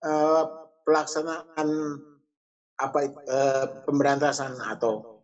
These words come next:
pencegahan atau, atau apalah, menghindari daripada covid sembilan belas di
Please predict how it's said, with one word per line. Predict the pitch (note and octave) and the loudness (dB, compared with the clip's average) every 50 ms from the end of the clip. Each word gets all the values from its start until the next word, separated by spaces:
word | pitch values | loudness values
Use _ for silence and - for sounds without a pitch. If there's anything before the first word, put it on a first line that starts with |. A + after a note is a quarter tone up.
| _ - | _ -2
pencegahan | D3+ D3 C#3+ - D3+ C#3 D3 D3 C3+ C3 C#3 C#3+ D3 C#3+ C#3+ C#3 - - A#2+ | -2 -2 2 0 0 2 2 0 0 0 -2 -2 -4 -4 -8 -12 -14 -14 -14
atau, | A#2 - C3 B2 B2 B2+ - - - - _ _ _ _ - - | -10 -6 -6 -6 -6 -6 -8 -18 -20 -20 _ _ _ _ -10 -4
atau | B2+ B2 - C3+ C3+ C3 C3 C3 C3 C3+ - | -4 -2 2 4 6 8 8 8 6 4 2
apalah, | B2 B2 - - B2+ C3+ D3 D3 C#3 C#3+ | -2 -4 -2 0 0 2 2 0 0 -2
menghindari | C#3 D3+ D#3 D3 C#3+ D#3 D#3 D#3 D3+ D3 D3+ D#3 E3 E3 D3+ D3 | -4 -4 -4 0 0 0 4 4 6 6 6 4 4 2 2 2
daripada | D3 C#3 D3 - C#3+ C#3 C#3+ C3+ - - - - | 0 0 0 -2 -2 -4 -4 -6 -8 -12 -12 -4
covid | - D3+ D3+ - F3 E3 - - | -2 -2 -2 0 -4 -6 -6 -8
sembilan | - - D#3 D3+ C#3+ C#3+ C#3 C3+ | -12 -4 -2 2 2 2 2 4
belas | C3+ D3 D3 C#3 B2+ - - C#3 | 2 2 2 2 0 -2 -6 -8
di | B2+ B2+ B2 A#2+ A#2 A2 | -8 -8 -6 -6 -6 -8